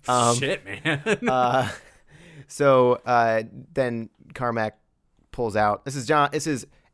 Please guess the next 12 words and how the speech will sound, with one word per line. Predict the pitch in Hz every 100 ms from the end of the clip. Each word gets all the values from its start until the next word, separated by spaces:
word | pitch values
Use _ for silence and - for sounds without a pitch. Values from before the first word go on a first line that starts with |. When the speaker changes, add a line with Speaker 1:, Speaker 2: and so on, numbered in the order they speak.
| -
Speaker 1:
Adrian | 233 175 147
Carmack | 123 120 117 107 101 - _ _ _ _ _ _ _ _ 120
of | 117 113 104 - _ _
id | 131 135 127 127 _ -
History, | 127 - 131 117 110 104 98 -
uh, | 110 104 101 - -
art | 123 110
direction, | 107 107 - 104 98 -
not | 110 107 104 _ _ _
John | 143 143 139
Carmack | - 107 104 101 98 -
of | 107 104